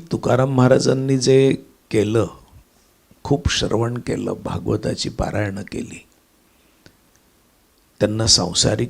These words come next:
कष्ट खूप झाले. उत्तम स्थिती असताना स्वतःहून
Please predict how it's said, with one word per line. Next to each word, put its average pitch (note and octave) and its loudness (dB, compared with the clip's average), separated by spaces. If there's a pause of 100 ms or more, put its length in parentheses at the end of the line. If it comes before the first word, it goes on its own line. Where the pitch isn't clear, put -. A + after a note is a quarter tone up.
(120)
कष्ट - 2 (100)
खूप - -4
झाले. - -6 (2750)
उत्तम D#3 0
स्थिती - 4
असताना B2+ 2
स्वतःहून B2+ 4